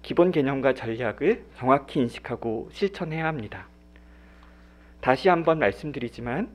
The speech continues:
그 기본은 증상 있는 사람을 조기에 발견하는 것입니다. 바이러스는 빠르고 강합니다. 한 명 한 명의 감염 사례를 우리가 다 통제할 수는 없지만 유행으로 커지는 일은 막을 수 있습니다.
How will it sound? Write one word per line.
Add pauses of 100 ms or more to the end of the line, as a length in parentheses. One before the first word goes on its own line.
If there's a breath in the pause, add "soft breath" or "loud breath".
(360 loud breath)
그
기본은 (140)
증상
있는
사람을
조기에
발견하는
것입니다. (1080 soft breath)
바이러스는
빠르고
강합니다. (640 soft breath)
한
명
한
명의
감염
사례를
우리가
다
통제할
수는
없지만 (760 soft breath)
유행으로
커지는
일은
막을
수
있습니다.